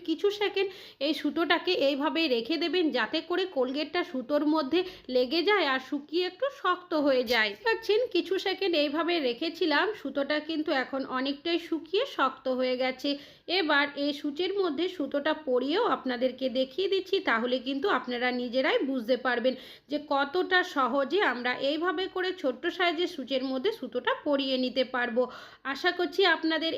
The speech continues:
এই টিপসটি অনেক বেশি কাজে আসবে। ভালো লাগলে লাইক করবেন। এখন চলে যাচ্ছি পরবর্তী টিপসে। এখানে নিয়েছি একটা পাত্র।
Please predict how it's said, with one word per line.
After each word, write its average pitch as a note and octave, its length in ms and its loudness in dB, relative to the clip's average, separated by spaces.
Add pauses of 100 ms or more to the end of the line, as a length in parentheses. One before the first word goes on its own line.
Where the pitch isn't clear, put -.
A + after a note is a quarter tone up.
এই E4+ 140 0
টিপসটি F4 360 -2 (220)
অনেক D#4+ 160 0 (100)
বেশি E4+ 180 -2 (120)
কাজে E4 280 2 (120)
আসবে। F#4 240 -4 (480)
ভালো E4+ 160 2 (100)
লাগলে G4+ 240 2 (100)
লাইক F4+ 180 0 (100)
করবেন। F4 280 -2 (120)
এখন C#4 160 -4 (100)
চলে D4+ 240 -2
যাচ্ছি A4 220 -2 (160)
পরবর্তী C#4 600 0
টিপসে। C#4+ 320 2
এখানে G#4+ 220 4 (140)
নিয়েছি F4 340 -2 (140)
একটা E4+ 200 -2 (140)
পাত্র। C#4+ 340 -2